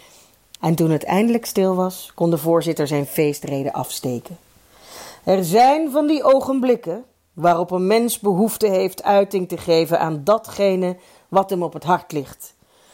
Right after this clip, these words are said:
"Bravo, dat is mooi gezeid," riep Dolf Hovie. "Sst, stil Dolf, hou nou eens je bakkes,"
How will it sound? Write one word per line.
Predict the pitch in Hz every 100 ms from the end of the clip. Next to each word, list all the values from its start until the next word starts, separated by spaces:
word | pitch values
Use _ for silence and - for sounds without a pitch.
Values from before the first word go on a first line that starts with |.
| _ _ _ _
"Bravo, | 294 403 359 330 262
dat | 208 359
is | 370
mooi | 381 349
gezeid," | 277 262 311 370 285 220
riep | 196 185
Dolf | 180 170 156
Hovie. | 156 143 135 151 165 _ _ _
"Sst, | - - - -
stil | - - 254 285 180
Dolf, | 226 247 202
hou | 262
nou | 285
eens | 233
je | 202
bakkes," | 147 294 302 262 -